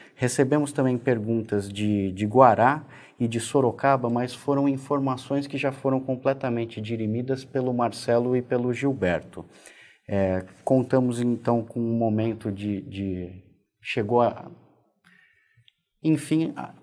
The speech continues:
podemos considerar, então, que nossa explicação foi, foi boa o suficiente pra conseguir, é, é,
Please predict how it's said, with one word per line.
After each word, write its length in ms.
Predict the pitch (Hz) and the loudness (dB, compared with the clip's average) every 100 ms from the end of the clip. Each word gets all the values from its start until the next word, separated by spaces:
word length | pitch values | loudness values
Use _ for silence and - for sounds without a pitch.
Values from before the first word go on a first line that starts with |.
| _ | _
podemos 400 | - 117 120 120 | 0 4 4 2
considerar, 540 | - 127 - 120 113 107 | 0 -2 0 2 4 4
então, 240 | 107 127 | 2 -2
que 80 | 120 | -2
nossa 240 | 123 120 | -2 -2
explicação 760 | 127 - 120 117 110 - 110 110 | -6 -6 -4 -2 -2 -2 -4 -4
foi, 460 | 110 - 110 107 | -4 2 4 2
foi 200 | 101 - | 0 0
boa 280 | 107 107 131 | 0 4 4
o 40 | 131 | 2
suficiente 720 | - 117 - - 110 120 113 | -4 -10 -8 -4 -2 -4 -6
pra 160 | - | -8
conseguir, 800 | 110 123 117 - 110 98 104 101 104 - - - | -6 -4 -6 -4 -6 -2 -2 -2 -6 -20 -20 -8
é, 80 | 101 | -2
é, 880 | 95 92 90 - 92 90 87 85 | 0 -2 -4 -6 -6 -6 -10 -14